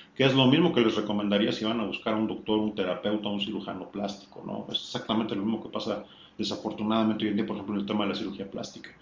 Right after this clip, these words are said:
¿Cuánta gente que no tiene ni la más mínima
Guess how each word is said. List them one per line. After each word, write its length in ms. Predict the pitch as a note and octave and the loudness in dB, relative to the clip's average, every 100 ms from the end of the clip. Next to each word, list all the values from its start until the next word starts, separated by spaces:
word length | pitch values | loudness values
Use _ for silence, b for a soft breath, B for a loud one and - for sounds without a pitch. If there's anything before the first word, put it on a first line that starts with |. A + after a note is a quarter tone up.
| b b b b _ | b b b b _
¿Cuánta 260 | - A2+ G#2 | 0 0 0
gente 300 | A#2+ G#2+ A#2 | -2 -2 0
que 100 | G2+ | 0
no 140 | G#2+ | 0
tiene 260 | G#2 A2 A2 | 0 0 2
ni 140 | G2 | 0
la 100 | F#2+ | 0
más 220 | G2 G#2+ A2 | 0 0 0
mínima 360 | A2 G2+ G2 | 0 0 -2